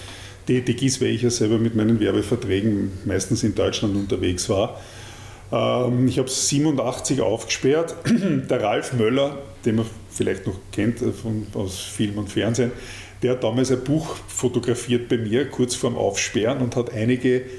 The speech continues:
Scheiben weiß lackiert. Die gibt es heute noch in dem Studio, das immer sehr lustig ist, wenn da vier Scheiben, die noch nicht mehr ganz weiß wie früher sind.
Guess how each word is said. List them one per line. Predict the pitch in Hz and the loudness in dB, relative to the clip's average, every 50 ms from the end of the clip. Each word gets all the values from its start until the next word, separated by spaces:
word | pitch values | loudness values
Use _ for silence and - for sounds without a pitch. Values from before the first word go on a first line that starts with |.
| - - | -10 -6
Scheiben | - - - 135 107 107 107 127 135 120 | -2 0 0 0 2 2 2 2 2 2
weiß | - 101 107 123 131 127 | 2 4 4 2 2 2
lackiert. | - 120 107 101 - - - 107 107 107 127 123 - - - - | 2 2 0 0 -2 -4 -4 0 2 2 2 0 -2 -10 -12 -10
Die | - 117 | -8 -6
gibt | - 135 120 - - | -4 -4 -4 -2 -2
es | 123 - - | -2 -2 0
heute | 120 113 120 - 117 107 | 0 0 0 0 0 0
noch | 107 107 104 110 | 0 -2 -2 -2
in | 104 | -4
dem | 104 110 113 | -4 -4 -4
Studio, | - - - 107 101 104 107 120 | -4 -2 0 0 2 4 4 2
das | 120 101 101 107 113 | 2 0 -2 -6 -4
immer | 110 113 113 | -2 -2 0
sehr | - - 117 | 0 0 0
lustig | 104 107 107 - - 123 113 | 0 0 -4 -4 -4 -4 -2
ist, | 120 113 113 | -2 -2 -2
wenn | - 113 | -2 -4
da | 110 | -4
vier | 110 - - 113 110 110 | -4 -4 -4 -4 -2 -2
Scheiben, | - - 98 95 - 110 113 110 - | 0 0 0 0 0 0 -2 -4 -4
die | 107 | -4
noch | 98 - - - - - - | -2 -4 -4 -6 -8 -12 -6
nicht | 117 120 123 117 - - | -2 0 0 0 0 0
mehr | 117 107 - | -2 -2 0
ganz | - - - 117 113 - | 0 0 0 0 -2 -2
weiß | - 95 104 104 - | 0 0 0 0 -2
wie | 110 101 | -4 -4
früher | - - 104 101 104 104 | -2 0 0 2 2 2
sind. | - 123 123 135 | 2 0 -2 -2